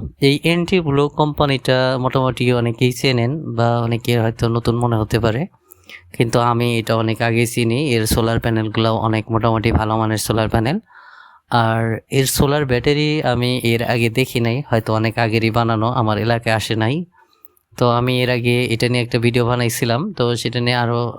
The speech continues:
একটু ভিডিও বানাইতেছি। কেননা, মানে, আমি কয়েকজন মানুষকে নতুন ব্যাটারি কিনে দেওয়ার পরও ব্যাটারির যে ঝামেলা, সেই জায়গায়, সেই জন্যই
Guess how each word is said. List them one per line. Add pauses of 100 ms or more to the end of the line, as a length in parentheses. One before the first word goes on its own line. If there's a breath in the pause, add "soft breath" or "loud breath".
একটু
ভিডিও
বানাইতেছি। (800 loud breath)
কেননা,
মানে,
আমি (180)
কয়েকজন
মানুষকে
নতুন
ব্যাটারি
কিনে
দেওয়ার
পরও
ব্যাটারির
যে
ঝামেলা,
সেই
জায়গায়,
সেই
জন্যই